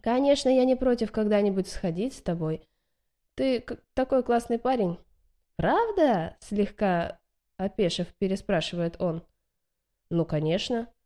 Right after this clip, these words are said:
воркую я. прижимаясь к парню вплотную и игриво проводя пальчиком по его груди. «Ух ты!» — растерянно улыбается Стас, стоя при этом, как истукан. Он явно не ожидал от меня такой прыти.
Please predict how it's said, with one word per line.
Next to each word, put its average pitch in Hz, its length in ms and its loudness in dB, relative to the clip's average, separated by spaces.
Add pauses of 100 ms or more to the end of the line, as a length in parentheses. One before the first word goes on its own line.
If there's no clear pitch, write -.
(140)
воркую 220 540 0
я. 214 360 0 (360)
прижимаясь 214 680 0
к - 80 -18
парню 208 340 0
вплотную 240 680 0
и 196 220 0
игриво 220 360 0
проводя 190 500 0
пальчиком 196 580 -4
по 196 100 -4
его 190 260 0
груди. 185 400 -2 (340)
«Ух 240 240 -2
ты!» — 190 640 2 (180)
растерянно 185 540 2
улыбается 185 540 0
Стас, - 680 -6
стоя 208 320 2
при 185 220 2
этом, 220 340 0 (600)
как 196 220 0
истукан. 170 640 0 (540)
Он 254 220 4
явно 247 360 6
не 254 140 6
ожидал 220 440 4
от 220 120 0
меня 196 260 4
такой 185 300 0
прыти. 165 460 -4